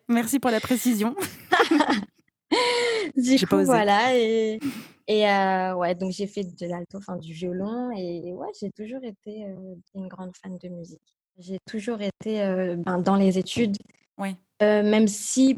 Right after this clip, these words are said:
Speaker 2: pour moi, voilà, ma grande, euh, enfin, mon grand souhait, c'était de, de travailler dans la musique, enfin, d'être dans la musique.
Speaker 1: Mhm.
Speaker 2: Pour moi, c'était, euh, irréaliste, enfin, c'était impossible pour moi. Enfin, je viens de Roubaix en plus, je suis pas de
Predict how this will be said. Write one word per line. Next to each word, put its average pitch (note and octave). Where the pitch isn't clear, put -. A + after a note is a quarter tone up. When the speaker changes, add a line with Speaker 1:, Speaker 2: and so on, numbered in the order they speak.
Speaker 2:
pour G#3
moi, G#3+
voilà, G#3
ma F#3+
grande, G3+
euh, F#3
enfin, F#3+
mon F#3
grand F#3+
souhait, A3+
c'était G3
de, E3+
de D3+
travailler G3+
dans G3
la F#3
musique, F3+
enfin, F3+
d'être F3
dans F#3
la F#3
musique. F#3
Speaker 1:
Mhm. G#3+
Speaker 2:
Pour A3
moi, B3+
c'était, A3
euh, F3+
irréaliste, G3+
enfin, F3+
c'était -
impossible F#3+
pour F#3
moi. G3+
Enfin, F#3
je F#3+
viens G#3+
de G#3+
Roubaix A3
en G#3+
plus, A#3+
je -
suis G3
pas A3+
de A3+